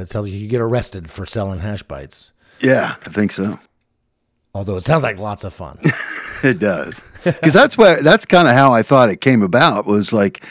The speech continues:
Speaker 2: "Hey, we need a, we need a more compact way to, uh, to package our hash browns." Because it, basically it's like a hash brown in a nugget, you
Speaker 1: Yeah.
Speaker 2: know? Uh, yet it doesn't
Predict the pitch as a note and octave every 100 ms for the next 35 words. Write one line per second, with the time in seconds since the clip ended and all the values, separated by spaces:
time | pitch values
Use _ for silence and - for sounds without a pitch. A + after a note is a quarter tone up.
0 | - C#3+ D3+ D3 F3+ B2+ G2+ F2+ - C3+
1 | F3 C3+ G2 A2+ A#2+ - - B2 B2+ -
2 | A#2 G#2 F#2 - G#2 G#2 E2 F2 F2 _
3 | - - - - - - G#2 F#2+ F#2 F#2
4 | F2+ E2+ E2+ D#2+ C#2+ - F2+ E2 D#2+ E2
5 | _ _ _ _ _ _ _ _ - A2+
6 | G#2+ - F2 - F2+ F#2 - G2+ F2 -
7 | - - - - - _ - - - -
8 | C3 A#2 A2+ F#2+ A3 - - G2+ F2+ G2
9 | - G2+ G#2+ G#2 - G#2 F#2+ F#2 F2 -
10 | F2 D#2 D2+ D#2+ D#2+ - - _ _ A2+
11 | B2+ D#2 C#2+ C#2+ _ - - - - -
12 | E2+ E2+ E2 D#2+ - - _ _ - G#2
13 | F#2+ F2 B2 A#2+ A2+